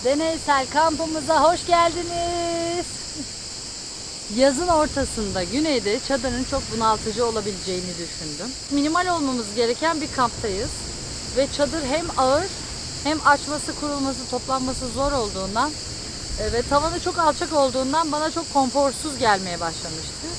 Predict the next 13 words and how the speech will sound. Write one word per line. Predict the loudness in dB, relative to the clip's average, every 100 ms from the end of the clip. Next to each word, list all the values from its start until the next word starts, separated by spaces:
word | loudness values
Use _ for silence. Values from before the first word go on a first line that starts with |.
| -8 -8 -10 -10 -2
Bu | 0 0
ürünü | 0 -2 -2
gördüm. | 0 2 2 -2 -6 -8 -10 -10 -6
Bu | 0
normalde | 2 4 2 2 4
outdoor | 2 2 -2 0 0
herhangi | 4 4 4 0 -2
bir | -4 4
aktivite | 4 4 -4 -4 -4
için | -6 -8 -4
üretilmemiş | -2 -2 -2 -2 -2 -4 -6 -6
bir |
ürün. | -6 -6 -8